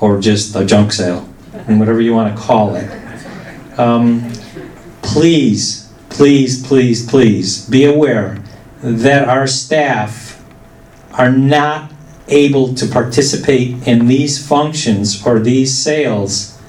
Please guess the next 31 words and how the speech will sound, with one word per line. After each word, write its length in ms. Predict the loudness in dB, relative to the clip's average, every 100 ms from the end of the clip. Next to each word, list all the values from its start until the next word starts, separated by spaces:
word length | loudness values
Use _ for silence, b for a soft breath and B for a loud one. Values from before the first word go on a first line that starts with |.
| B B B -10 0
unless 640 | 2 4 2 2 -2 -4
the 220 | -4 -2
items 500 | 2 2 2 -2 0
that 100 | 2
are 120 | 2
being 240 | 2 0 -2
sold 680 | -4 0 0 0 -2 -6 -12 -20 -20 -20 -10 0
are 160 | 0
sold 440 | 0 0 0 0 -2
at 160 | -6
fair 640 | -8 0 4 4 2 -2 -8 -10 0
market 540 | 2 2 2 -2 -4
value. 680 | -4 0 2 2 0 -4 -6 -12 -20 -20 -20 -20 -20 -20 -8 -2
Now, 180 | -2
who 180 | 2 2
makes 340 | 4 2 0 -4
the 100 | -2
determination 760 | -2 0 2 2 0 0 -2
on 140 | -2
fair 240 | 0 0 2
ma-, 240 | 2 0
market 440 | 0 2 2 0 0
value? 540 | 4 4 2 0 -2 B B B B B B
That's 460 | 0 2 2 0
a 80 | -4
question 520 | 0 0 0 -2 0
that 180 | 0 2
needs 300 | 0 0 -2
to 80 | 0
be 200 | 2 4
answered 600 | 2 -2 0 0 -2